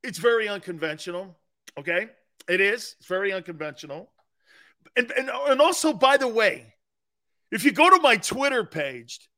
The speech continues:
at Dan Sileo Show, you, you, you see the haters. Look, man, it's just a conversation. It doesn't mean anything's gonna be put in cement or poured in cement here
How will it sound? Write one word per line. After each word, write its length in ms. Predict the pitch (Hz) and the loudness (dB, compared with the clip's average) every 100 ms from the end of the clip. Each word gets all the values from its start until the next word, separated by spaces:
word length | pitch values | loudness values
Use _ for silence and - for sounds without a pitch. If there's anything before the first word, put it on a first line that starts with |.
| _ _ | _ _
at 200 | 214 220 | 2 2
Dan 200 | 247 247 | 2 -2
Sileo 440 | 214 240 226 233 233 | -2 -2 -2 -2 -4
Show, 440 | - 254 262 240 _ _ _ _ _ _ _ _ _ _ _ - | -4 -2 -4 -6 _ _ _ _ _ _ _ _ _ _ _ 0
you, 180 | 240 277 | 2 2
you, 360 | 208 - 240 | -2 -8 -12
you 300 | 254 220 247 | -8 -6 -4
see 360 | 220 - 339 359 | -6 0 4 6
the 160 | 302 190 | 6 4
haters. 480 | 233 240 170 - - _ _ - | 4 2 0 -10 -20 _ _ -2
Look, 240 | 277 285 | -2 0
man, 380 | 214 240 254 226 _ _ _ _ | -4 -4 -6 -14 _ _ _ _
it's 200 | - 226 | -2 -2
just 160 | 254 240 | -4 -12
a 80 | 226 | -8
conversation. 920 | 233 233 202 185 220 220 220 175 113 _ _ | -4 -4 -4 -6 -4 -4 -6 -10 -12 _ _
It 140 | - 185 | -12 -8
doesn't 300 | 294 196 247 | -6 -6 -8
mean 160 | 240 | -6
anything's 440 | 233 220 180 214 160 | -6 -6 -10 -10 -8
gonna 140 | 196 | -8
be 120 | 180 | -8
put 320 | 170 - 202 196 _ _ - | -10 -8 -8 -8 _ _ -10
in 120 | 190 | -8
cement 360 | - 196 202 | -6 -4 -4
or 60 | 185 | -6
poured 320 | - 202 202 | -6 -6 -6
in 80 | 175 | -6
cement 400 | 151 175 170 185 | -8 -6 -6 -6
here 360 | 143 123 113 | -8 -12 -12